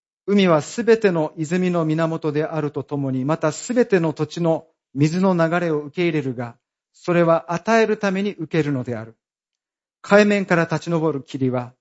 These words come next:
地から芽が出るように土地を潤すために雨となって下る」。循環しているのは水だけでなく、炭素も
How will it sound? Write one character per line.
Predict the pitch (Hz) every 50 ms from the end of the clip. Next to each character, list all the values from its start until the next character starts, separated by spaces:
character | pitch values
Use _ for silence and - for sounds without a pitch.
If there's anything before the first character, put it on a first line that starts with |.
| _ _ _ _ _ _ _ -
地 | - -
か | - - 202
ら | 180 170 151
芽 | 151 175 196
が | 185 170 151
出 | 139 160 165
る | 156 147
よ | 147 139 131 131
う |
に | 147 170 170 - - _ _ _ _ _ _ -
土 | 160 151
地 | - - 196 196
を | 180 170 151 -
潤 | 160 165 180 185 185 175
す | 170 -
た | - 160
め | 143 139 139 139
に | 165 170 - - _ _ _ _ _ _ _ _ _ _ _ _ _
雨 | 180 185 180 175
と | 175 170 151
な | 143 143
っ | 135 _
て | _ 170 160
下 | - _ - 143 123 110
る」。 | 98 98 - _ _ _ _ _ _ _ _ _ _ _ _ _ _ _ _ _ _ _ _ _ _ _ _ _ _ _ _ _ _ _ _ _ _ _ _ _ _ _ -
循 | 113 - 139 175 196 185
環 | - 180 175 165
し | -
て | -
い | 170 156
る |
の | 151 131 127
は | 131 131 131 117 - _ _ _ _ _ _ _ _ _ _
水 | 131 139 151 160 151 170
だ | 156 160 151
け | - 151
で | 139 127
な | 123 117
く、 | - - 113 - _ _ _
炭 | - - 233 247 247 220
素 | - - - - 202
も | 202 226 247 202 - -